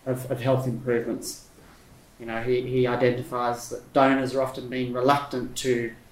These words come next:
to use recipient government financial management systems, uh, that, that there's only very li-, limited evidence that swaps have facilitated any increase in expenditure on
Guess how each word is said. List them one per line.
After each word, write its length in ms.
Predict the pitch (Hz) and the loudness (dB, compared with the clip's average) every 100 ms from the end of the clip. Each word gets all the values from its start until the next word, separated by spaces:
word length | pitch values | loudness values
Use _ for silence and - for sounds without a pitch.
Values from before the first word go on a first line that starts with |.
| - | -10
to 100 | 135 | 0
use 280 | 127 123 131 | 2 4 0
recipient 540 | 131 139 135 120 - | 0 0 2 -4 -2
government 400 | 127 123 120 120 | -4 -2 -6 -8
financial 800 | - 127 123 120 - - 113 113 131 | -8 -8 -6 -8 -10 -6 -6 -6 -4
management 480 | 127 123 104 113 - | -2 -2 -2 -6 -6
systems, 760 | 113 - 110 101 98 - - - - - - _ _ - - - - _ _ _ - - | -8 -8 -8 -8 -10 -12 -14 -20 -20 -20 -20 _ _ -20 -20 -20 -20 _ _ _ -20 -6
uh, 280 | 113 107 107 | -2 0 2
that, 220 | 117 - - - - - - - - _ _ _ _ _ - | 0 -2 -8 -14 -20 -20 -20 -20 -20 _ _ _ _ _ -2
that 120 | 151 | 2
there's 160 | 139 135 | 4 6
only 280 | 143 139 131 | 8 6 6
very 240 | 135 135 | 6 6
li-, 340 | 139 170 165 - - | 10 10 10 6 10
limited 440 | 170 180 165 139 | 12 12 10 8
evidence 480 | 139 139 127 127 - | 8 8 4 2 -6
that 140 | - | -6
swaps 760 | - - 139 - - - - - _ _ - | -4 2 2 2 -4 -6 -8 -18 _ _ -14
have 500 | - 156 156 131 127 - - - | 2 6 8 6 0 -8 -16 -8
facilitated 840 | 156 147 147 135 127 127 123 123 | -4 2 4 4 2 0 0 0
any 260 | 131 127 127 | -2 -2 -2
increase 460 | 147 147 - 127 127 | 0 0 0 -6 -6
in 80 | 123 | -10
expenditure 800 | - - 127 127 123 - 113 113 | -10 -4 -2 -2 -4 -6 -8 -6
on 380 | 117 120 117 | -2 0 -2